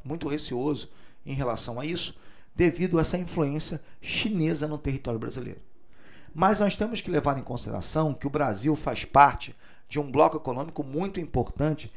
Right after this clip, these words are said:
que também tem a China, que são, é o bloco dos países emergentes, os chamados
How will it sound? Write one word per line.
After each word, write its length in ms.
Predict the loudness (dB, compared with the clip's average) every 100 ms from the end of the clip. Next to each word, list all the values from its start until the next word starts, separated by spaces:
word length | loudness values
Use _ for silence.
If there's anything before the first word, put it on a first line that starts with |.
| -14 -6
que 100 | -4
também 460 | 2 4 4 2 2
tem 240 | 0 2
a 60 | 0
China, 380 | 0 0 0 -4 -14 -16 -16 -16 -6
que 100 | -2
são, 320 | -2 -2 -4
é 100 | 0
o 80 | 2
bloco 360 | 4 4 4 2
dos 140 | -6
países 500 | -2 0 0 -2 0
emergentes, 580 | 0 0 -2 -6 -8 -10
os 40 |
chamados 520 | -6 -4 -4 -4 -8